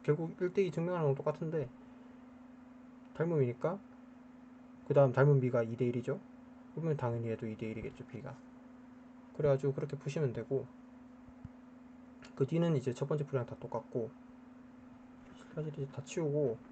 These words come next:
이제 진짜 순서, 사실 이게 벡터 내적을 표현을, 수직이란 걸 내적으로 줘서 그렇지 사실 뭐 좀 어려-,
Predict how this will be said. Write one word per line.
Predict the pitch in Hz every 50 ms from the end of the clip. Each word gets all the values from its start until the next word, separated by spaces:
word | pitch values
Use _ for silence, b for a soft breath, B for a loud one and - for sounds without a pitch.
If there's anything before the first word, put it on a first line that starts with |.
| - - - - - - - - -
이제 | 147 139 135 123 123 120 117 117 117 120 -
진짜 | - 127 123 127 117 113 113 113 120 139 - - - - - - - - - - - - - - - - -
순서, | - 233 233 - 277 208 208
사실 | - - 185 180 220 190
이게 | 196 - 196 185 185 - - - - - - - -
벡터 | - 139 - - - 220 226 220 196
내적을 | 160 160 160 214 226 226 208 196
표현을, | - - 202 202 196 180 156 139 135 123 113 113 - - -
수직이란 | - - - - 202 208 233 226 208 180 156
걸 | 135 123
내적으로 | 117 127 127 160 165 160 160 143 135
줘서 | 120 - 131 - 151
그렇지 | 139 139 127 123 - - - 120 113 113 113 123 - - - - - - - - - - - - - - - - -
사실 | - - - - 214
뭐 | 208 196 156 139 135 - - - - - - - - -
좀 | - - 135 127 -
어려-, | - - 180 170 156 143